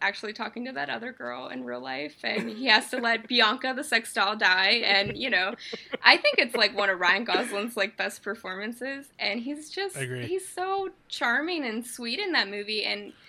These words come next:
Speaker 1: that was, like, really, like, part of my list was, like, you just have to be a really good, pure person, and Lars really, really is.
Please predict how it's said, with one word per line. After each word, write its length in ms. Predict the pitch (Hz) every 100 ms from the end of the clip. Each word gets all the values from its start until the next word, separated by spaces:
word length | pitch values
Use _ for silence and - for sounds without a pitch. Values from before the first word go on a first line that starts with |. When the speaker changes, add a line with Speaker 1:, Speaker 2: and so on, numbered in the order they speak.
| - -
Speaker 1:
that 200 | - 381
was, 160 | 339 320
like, 160 | 311 311 _ -
really, 280 | 247 262
like, 240 | 254 220 220 _ _ -
part 220 | 247 247
of 200 | 240 233
my 160 | 208 196
list 340 | 226 294 -
was, 160 | 240 233
like, 200 | 196 190 _ _
you 100 | 233
just 160 | 240 247
have 160 | 240 -
to 80 |
be 140 | 220 220
a 60 |
really 460 | 185 196 208 208 202 _ _
good, 280 | - 190 185 - -
pure 340 | - 180 180
person, 600 | - - 165 180 - -
and 240 | 220 190 -
Lars 460 | 196 185 233 294 214
really, 400 | 202 240 233 -
really 240 | 269 302 294
is. 300 | 254 262